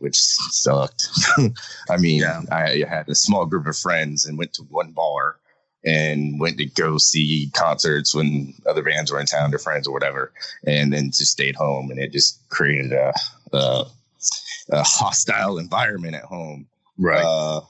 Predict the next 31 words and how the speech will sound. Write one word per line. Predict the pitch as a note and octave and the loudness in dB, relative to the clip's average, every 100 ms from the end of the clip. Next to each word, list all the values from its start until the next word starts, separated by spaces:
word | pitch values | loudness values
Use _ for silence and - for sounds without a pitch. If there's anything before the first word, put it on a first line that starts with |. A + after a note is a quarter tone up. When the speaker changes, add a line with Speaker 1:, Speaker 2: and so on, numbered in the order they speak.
| - | -12
Speaker 1:
if | D#2 | -12
you | - D#2 | -8 0
will. | D#2 D#2 | 2 2
But | E2 | 2
I, | E2 E2 | 2 2
I, | D#2+ | -2
that's | E2+ - - | -2 -2 -2
for | D#2+ | -2
another | D2 D2 D2 | 0 -2 -2
day. | E2 D#2+ E2+ _ | 0 0 -4 _
But, | - D#2 F2 D#2+ | -6 0 2 2
um, | D#2+ D#2+ C#2+ C#2 C2+ - - - - _ - F3+ - | 0 0 0 -2 -4 0 0 0 -4 _ -14 -4 2
yeah. | G2+ F2+ - - - - _ - | 4 2 0 -4 -2 -2 _ 0
So, | - G2 E2+ - | 4 4 2 2
uh, | F2 - - | 0 -2 -2
you | G#2+ G2 | 2 2
know, | D#2+ D2+ _ _ _ | 2 -2 _ _ _
needless | G2 A#2 C#3+ - | 2 4 4 0
to | |
say, | E2+ G2+ F2+ D#2+ G#2+ - - | 0 2 4 2 -2 -10 -8
Blake | F2 F2+ F#2+ F#2 | -2 0 0 0
and | E2 | 0
I, | D#2 D#2 | 0 0
uh, | E2 D#2 D2 | -2 -2 0
you | D2 E2 | 0 -2
know, | D2+ | -2
we've, | D2 D#2+ E2+ - - _ _ _ - | -2 -2 -2 -4 -12 _ _ _ 0
we | |
kinda | F#2+ A2+ G#2 | 2 2 2
went | F2 F#2+ - | 0 -2 -2
through | G2 F#2 F2 | -2 0 -2